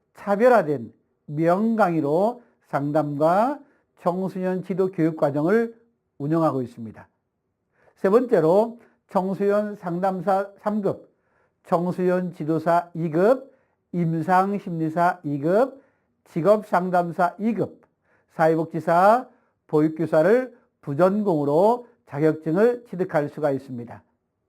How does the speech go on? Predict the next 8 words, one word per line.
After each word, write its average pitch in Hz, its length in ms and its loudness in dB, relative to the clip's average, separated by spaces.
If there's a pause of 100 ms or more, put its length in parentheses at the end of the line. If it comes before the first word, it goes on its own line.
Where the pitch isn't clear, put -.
(260)
그리고 214 480 4 (220)
현장에서 226 720 2
요구하는 160 640 0 (400)
소유자 202 760 2
중심의 175 760 -4 (260)
실무 233 580 2
교육 196 340 0
제공을 185 580 2